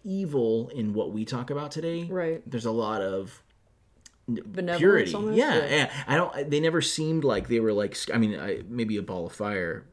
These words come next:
Speaker 1: was scary,
Speaker 2: <laughs>
Speaker 1: um, but, but it never, it, these, these never seemed like they were written out of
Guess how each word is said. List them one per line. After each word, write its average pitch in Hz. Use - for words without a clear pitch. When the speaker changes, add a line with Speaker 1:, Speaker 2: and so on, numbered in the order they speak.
Speaker 1:
was 120
scary, 226
Speaker 2:
<laughs> -
Speaker 1:
um, 92
but, 104
but 135
it 135
never, 143
it, 127
these, 120
these 120
never 120
seemed 123
like 107
they 113
were 95
written 95
out 87
of 85